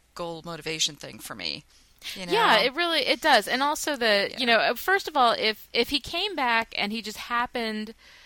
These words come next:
Speaker 2: to be coming back and following her or whatever at
Speaker 1: Which
Speaker 2: the
Speaker 1: would be
Speaker 2: moment she got
Speaker 1: fine.
Speaker 2: kidnapped,
Speaker 1: That would be
Speaker 2: that's,
Speaker 1: fine.
Speaker 2: well, that's
Speaker 1: Yes.
Speaker 2: coincidental, though. And
Speaker 1: Right.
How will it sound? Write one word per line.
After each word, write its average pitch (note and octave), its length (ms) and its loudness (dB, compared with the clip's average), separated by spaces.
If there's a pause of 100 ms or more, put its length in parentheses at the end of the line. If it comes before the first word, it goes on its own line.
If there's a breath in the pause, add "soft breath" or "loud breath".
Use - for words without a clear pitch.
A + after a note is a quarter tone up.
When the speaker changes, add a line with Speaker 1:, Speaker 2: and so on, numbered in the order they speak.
(200 soft breath)
Speaker 2:
to - 80 -8
be A3 120 -4
coming A3+ 420 -2
back F#3 300 2
and F3+ 120 -8
following G3 440 -4
her E3+ 240 -10
or E3 40 -12
whatever E3+ 420 -4
at D3+ 100 -2
Speaker 1:
Which A#3 120 -4
Speaker 2:
the - 60 0
Speaker 1:
would A#3 120 -2
be C4+ 60 0
Speaker 2:
moment B3+ 80 0
she - 100 0
got E3+ 80 6
Speaker 1:
fine. C#3+ 160 0
Speaker 2:
kidnapped, G#3+ 360 4
Speaker 1:
That F3+ 80 2
would E3+ 80 -4
be F3+ 80 -6
Speaker 2:
that's, G#3+ 300 0
Speaker 1:
fine. - 100 -14 (200 loud breath)
Speaker 2:
well, D#4 100 0
that's F4 220 2
Speaker 1:
Yes. - 100 -2
Speaker 2:
coincidental, B3+ 580 0
though. G2 260 -8
And G#3 180 -8
Speaker 1:
Right. - 120 -2